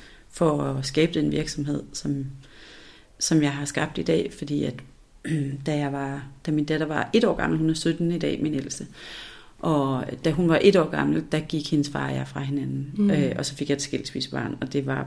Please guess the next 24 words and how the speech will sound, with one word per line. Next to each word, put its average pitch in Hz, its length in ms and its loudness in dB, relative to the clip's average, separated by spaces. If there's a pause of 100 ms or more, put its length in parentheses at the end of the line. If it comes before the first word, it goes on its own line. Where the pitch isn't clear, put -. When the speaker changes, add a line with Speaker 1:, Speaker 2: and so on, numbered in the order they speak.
Speaker 1:
blandt, 139 200 -2 (220)
altså 135 160 -2
virkelig 139 340 0
bare 135 180 0
ikke 131 120 -2
noget, 135 120 2
jeg 135 60 0
havde 135 160 0
drømt 127 300 -2
om - 180 -4 (280)
nogensinde 139 420 2
at 139 60 -2
skulle 147 160 -6
have - 20 -2
et 135 60 -4
skilsmissebarn. 147 640 -4
Og 147 40 -2
jeg 156 60 0
er 160 40 4
ikke 151 160 0
selv - 220 0
skilsmissebarn, - 760 -4
så 160 120 -2
jeg, 143 140 -2